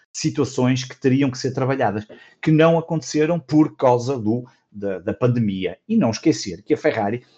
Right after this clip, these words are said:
foi a primeira marca, se não estou em erro, acho que não estou, a f-, a fechar, inclusive um mês antes, por causa de Itália e dos problemas que a Itália teve, e, portanto, hum, não houve alterações de um carro que eles sabiam que iria ter que ter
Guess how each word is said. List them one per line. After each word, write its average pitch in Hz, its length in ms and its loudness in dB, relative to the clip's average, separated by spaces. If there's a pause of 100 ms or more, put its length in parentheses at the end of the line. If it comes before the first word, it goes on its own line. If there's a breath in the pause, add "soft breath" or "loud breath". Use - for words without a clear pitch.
(300 soft breath)
foi 139 300 4
a 131 60 -6
primeira 104 460 2
marca, 110 400 0
se - 140 -10
não 113 60 -4
estou 98 320 -6
em 98 100 -4
erro, 90 140 -4
acho - 300 -10
que - 100 -14
não 92 80 -6
estou, 90 360 -6 (360 soft breath)
a 160 60 4
f-, - 260 -10
a 131 80 0
fechar, 117 460 0
inclusive 131 420 4
um 147 200 2
mês 139 360 4
antes, 127 280 2
por - 80 -20
causa 98 260 -4
de 107 60 -4
Itália 151 480 2 (220 soft breath)
e 110 80 -6
dos 107 120 -2
problemas 104 300 0
que - 80 -14
a - 20 -12
Itália 113 240 0
teve, 135 220 2
e, 160 40 4
portanto, 165 440 0 (380 soft breath)
hum, 135 560 0 (300)
não 147 320 2
houve 143 220 6
alterações 135 680 2
de 120 120 -2
um 170 120 4
carro 151 320 2
que 180 80 -2
eles 180 120 2
sabiam 165 380 0
que 190 380 -2
iria 180 380 0
ter 175 200 2
que - 100 -18
ter 160 260 2